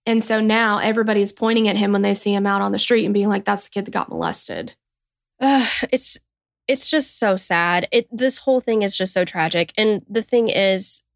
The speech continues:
Speaker 2: I mean, obviously, it's such a domino effect of things that have
Speaker 1: Mm-hmm.
Speaker 2: happened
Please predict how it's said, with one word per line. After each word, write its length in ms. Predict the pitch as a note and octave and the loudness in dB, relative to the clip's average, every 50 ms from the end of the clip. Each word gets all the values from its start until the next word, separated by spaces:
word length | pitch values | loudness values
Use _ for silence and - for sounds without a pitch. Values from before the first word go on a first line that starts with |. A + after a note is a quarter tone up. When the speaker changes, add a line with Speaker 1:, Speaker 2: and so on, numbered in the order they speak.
| _ _ | _ _
Speaker 2:
I 80 | G3+ G#3 | -4 -2
mean, 420 | G#3 G3+ G3+ G3 F#3+ F#3+ F#3+ F#3 - _ - | 0 2 2 2 2 2 0 -2 -4 _ -4
obviously, 880 | G3+ G3+ G3+ G#3 G3 G3 F#3+ - - F#3 F3+ F3+ F3+ F3+ F#3 F3+ - - _ _ _ _ _ _ _ _ _ _ _ _ _ - | -2 -2 0 0 0 0 0 0 0 0 0 0 -2 -2 -4 -6 -8 -12 _ _ _ _ _ _ _ _ _ _ _ _ _ 0
it's 220 | A#3+ A#3 - - | 0 0 0 0
such 920 | - - - - - B3 A#3 A#3 A#3 A#3 - - - - - - - - - _ _ _ _ _ _ _ _ _ _ _ - | -2 -2 0 0 0 2 2 2 2 2 0 -2 -4 -4 -2 -2 -4 -4 -6 _ _ _ _ _ _ _ _ _ _ _ -4
a 80 | A3 G#3+ | -4 -4
domino 540 | F3+ - G3+ F#3 F#3 G3 G3+ G3 F#3+ F#3+ F#3 | -2 -2 0 2 2 2 2 2 2 2 0
effect 440 | F3+ - - F#3 F3+ F3 - - - - | 0 -2 -2 -2 -2 -2 -4 -8 -8 -4
of 440 | F3+ F3+ F3 F3 F3+ - - - - _ _ _ _ _ _ _ _ _ _ - - - | -4 -2 -2 -4 -6 -12 -20 -20 -20 _ _ _ _ _ _ _ _ _ _ -20 -6 -2
things 260 | A3+ G#3+ G#3 G3 G3 | -2 0 0 0 0
that 140 | G#3 F#3 F3 | 0 0 -2
have 100 | G3 F#3+ | -2 -6
Speaker 1:
Mm-hmm. 80 | G3 - | -6 -4
Speaker 2:
happened 600 | F3+ E3+ F3 - F3 E3+ E3 E3+ E3 - - | -4 -4 -4 -4 -4 -4 -4 -4 -4 -6 -6